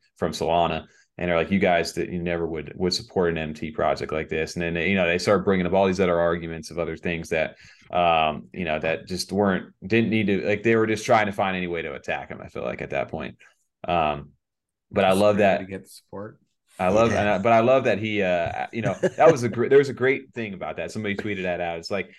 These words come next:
Speaker 1: "We want Charles to support N F Ts. We want him to get more involved with the community. He's out at C N F T Con. He's doing stuff with Snoop Dogg. He's getting his foot in the door. He's way more, uh, you know, way, way more active in this community. He makes an N F T one of his profile pics, and what does the N F T community do?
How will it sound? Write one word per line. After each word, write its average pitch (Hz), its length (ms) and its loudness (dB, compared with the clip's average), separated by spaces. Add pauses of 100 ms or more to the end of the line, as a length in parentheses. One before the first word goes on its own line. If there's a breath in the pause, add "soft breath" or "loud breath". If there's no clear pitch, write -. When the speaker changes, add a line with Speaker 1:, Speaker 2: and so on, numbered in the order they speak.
(160 loud breath)
Speaker 1:
"We 101 80 -4
want 123 300 0
Charles 120 340 2
to 107 80 -8
support 113 400 -6
N 101 120 -4
F 95 80 -8
Ts. 98 420 -6
We 90 60 -8
want 107 220 -4
him 101 120 -4
to 95 40 -4
get 95 200 -6
more 98 180 -6
involved 95 300 -2
with 90 100 -2
the - 100 -18
community. 104 560 -4 (200 loud breath)
He's 101 160 -4
out 113 140 2
at 92 100 -6
C 113 160 0
N 101 80 0
F 92 80 -4
T 120 180 -4
Con. 110 320 -2
He's 101 140 -4
doing 104 200 -4
stuff 95 260 -4
with 85 100 -14
Snoop 117 260 -6
Dogg. 107 360 0
He's 95 120 -8
getting - 220 -6
his - 100 -12
foot - 220 -2
in - 40 -10
the 101 60 -6
door. 107 220 0
He's 101 120 -2
way 120 140 0
more, 107 320 -2
uh, 87 300 -2
you 110 100 -10
know, 95 160 -4
way, 104 200 -2
way 127 160 -2
more 120 180 -2
active 101 380 -2
in 95 100 -8
this 90 160 -12
community. 110 480 -6 (160 loud breath)
He 107 80 -4
makes 123 260 -2
an 113 80 -2
N 120 160 0
F 110 80 -4
T 120 220 -6
one 113 160 -6
of 107 80 -6
his 92 100 -10
profile 117 480 -2
pics, 117 300 -6
and 95 100 -6
what 104 100 -2
does 104 100 -4
the 107 120 -4
N 110 60 -4
F 104 80 -8
T 113 160 -4
community 110 360 -8
do? 117 240 -4